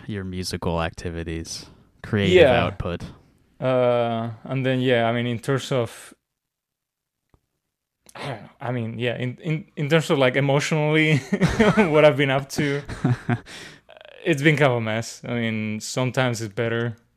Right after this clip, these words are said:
Speaker 2: Uh, sometimes it, it really hits you, like, how bad everything is, and then
Speaker 1: Mm-hmm.
Speaker 2: it's just really dark. <laughs>
Speaker 1: Yeah.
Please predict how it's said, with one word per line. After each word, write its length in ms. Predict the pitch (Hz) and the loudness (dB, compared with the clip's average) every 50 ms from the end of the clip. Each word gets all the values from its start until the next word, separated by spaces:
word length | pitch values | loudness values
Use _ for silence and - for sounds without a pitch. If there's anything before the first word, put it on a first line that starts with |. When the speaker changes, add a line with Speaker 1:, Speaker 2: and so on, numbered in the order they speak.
| _ _ _ _ | _ _ _ _
Speaker 2:
Uh, 480 | - 123 117 113 107 107 104 104 104 - | -6 -4 -2 -2 -2 -2 -2 -4 -6 -8
sometimes 800 | - - - 123 120 113 104 - 113 110 110 110 104 - - 139 | -10 -8 -6 -4 -4 -4 -4 -4 -4 -4 -4 -6 -8 -10 -10 -10
it, 100 | 127 107 | -10 -10
it 300 | 104 104 - - 117 110 | -10 -10 -10 -10 -10 -8
really 200 | 107 107 107 101 | -8 -8 -8 -8
hits 260 | 95 117 113 - - 123 | -6 -8 -8 -8 -10 -10
you, 200 | 113 110 107 107 | -8 -8 -8 -8
like, 260 | 107 107 110 104 - | -8 -8 -10 -10 -10
how 260 | - 117 110 107 107 | -8 -6 -4 -4 -4
bad 420 | 92 110 107 107 107 110 101 104 - _ _ _ _ _ _ _ _ _ _ _ _ _ | -4 -6 -4 -4 -4 -6 -8 -12 -18 _ _ _ _ _ _ _ _ _ _ _ _ _
everything 400 | - 123 123 117 95 117 110 110 | -8 -6 -4 -4 -4 -6 -6 -6
is, 320 | 113 110 113 117 - - - | -6 -6 -6 -8 -10 -12 -10
and 180 | 117 110 107 | -10 -8 -8
then 360 | 104 104 104 101 101 101 104 - | -8 -8 -8 -8 -10 -10 -8 -4
Speaker 1:
Mm-hmm. 260 | - 110 113 120 123 123 123 _ _ _ _ _ _ _ _ _ _ _ _ _ _ _ _ | -2 0 0 2 0 0 -2 _ _ _ _ _ _ _ _ _ _ _ _ _ _ _ _
Speaker 2:
it's 200 | - 120 - - | -12 -12 -12 -10
just 540 | - 113 98 92 - - - - - - _ _ _ _ _ _ - | -10 -10 -10 -10 -12 -14 -14 -16 -18 -20 _ _ _ _ _ _ -8
really 260 | 120 107 104 104 101 | -6 -6 -6 -6 -6
dark. 400 | 92 117 107 107 127 127 - - _ - - - - - - | -6 -6 -6 -4 -6 -6 -8 -12 _ -20 -20 -20 -20 -20 -16
<laughs> 220 | - - - - 196 190 | -12 -6 2 4 4 6
Speaker 1:
Yeah. 240 | - 110 - 226 - | 6 6 4 4 4